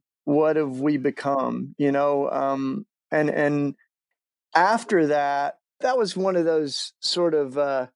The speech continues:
crossroads for me where all of my theological ideas or whatever I had, like,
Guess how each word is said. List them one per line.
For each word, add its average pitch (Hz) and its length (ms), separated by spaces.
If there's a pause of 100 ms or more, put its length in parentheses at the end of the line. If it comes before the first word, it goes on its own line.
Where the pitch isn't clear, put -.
(100)
crossroads 160 800
for 147 160
me 147 260
where 139 500 (460)
all 175 340
of 156 180
my 147 580 (440)
theological 151 920
ideas 143 920
or 135 120
whatever 143 560
I 131 180
had, 143 460
like, 135 260